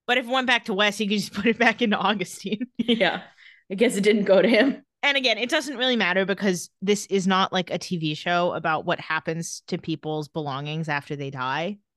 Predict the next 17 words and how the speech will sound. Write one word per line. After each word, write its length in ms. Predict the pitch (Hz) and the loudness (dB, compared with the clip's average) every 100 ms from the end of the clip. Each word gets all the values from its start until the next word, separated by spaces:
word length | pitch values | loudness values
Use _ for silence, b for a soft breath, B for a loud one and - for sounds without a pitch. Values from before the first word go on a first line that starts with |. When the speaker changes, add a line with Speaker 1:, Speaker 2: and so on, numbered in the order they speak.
| _ _ _ _ _ _ _ - | _ _ _ _ _ _ _ -4
Speaker 1:
Joey 320 | 240 247 285 | 2 4 4
says, 220 | 269 240 | 4 2
"What 280 | 196 175 220 | 2 2 0
did 180 | 254 214 | 0 0
you 80 | 247 | 2
do 180 | 202 180 | 4 6
to 80 | |
me? 160 | 175 170 | 4 2
Why 280 | 165 175 175 | 2 2 2
am 120 | 165 | 2
I 100 | 156 | 0
so 200 | - 131 | -2 -6
hungry?" 460 | 135 135 120 - - _ _ _ | -6 -6 -6 -10 -14 _ _ _
And 140 | 180 196 | 0 2
Wes 220 | 202 202 | 4 2
says, 340 | - 180 160 | 2 2 2
"Well, 400 | 226 226 220 214 | 4 6 4 2